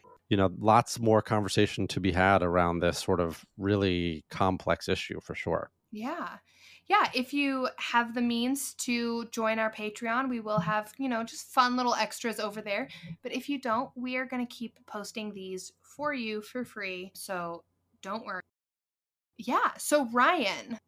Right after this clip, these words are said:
Speaker 2: on a scale
Speaker 1: Yes.
Speaker 2: from one to five identifying hand moles, <laughs>
Speaker 1: <laughs>
Speaker 2: how accurate do you feel Swan Song portrayed the mental health?
Speaker 1: Well,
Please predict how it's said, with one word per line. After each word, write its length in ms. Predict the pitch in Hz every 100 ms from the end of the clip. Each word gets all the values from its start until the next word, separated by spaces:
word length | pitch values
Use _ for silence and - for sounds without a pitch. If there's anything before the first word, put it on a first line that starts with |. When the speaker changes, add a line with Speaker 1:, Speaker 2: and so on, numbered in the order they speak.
| _
Speaker 2:
on 220 | 240 311 427
a 100 | 480
scale 500 | - - 220 190 190
Speaker 1:
Yes. 520 | 208 262 285 - - _
Speaker 2:
from 500 | _ - 233 220 208 208
one 380 | 214 254 320 -
to 140 | 339
five 840 | 339 - 226 208 208 202 202 - - _ _
identifying 1080 | 214 208 214 226 240 269 - 240 240 233 233
hand 460 | - 247 240 240 -
moles, 600 | 175 - - 226 - - - - _ _ _ _ _ -
<laughs> 100 | -
Speaker 1:
<laughs> 880 | 139 - 110 - - - - _ -
Speaker 2:
how 460 | - 302 330 370 415 392 _ _ _ _ -
accurate 640 | 262 294 - 208 190 190 -
do 100 | 240
you 160 | 233 233
feel 760 | - 240 220 220 214 214 - _
Swan 480 | - - 233 226 233
Song 360 | 220 196 202
portrayed 800 | 196 220 208 - 208 196 190 190 -
the 120 | 196 214
mental 340 | 202 185 107
health? 420 | - 190 190 - - _
Speaker 1:
Well, 280 | 147 131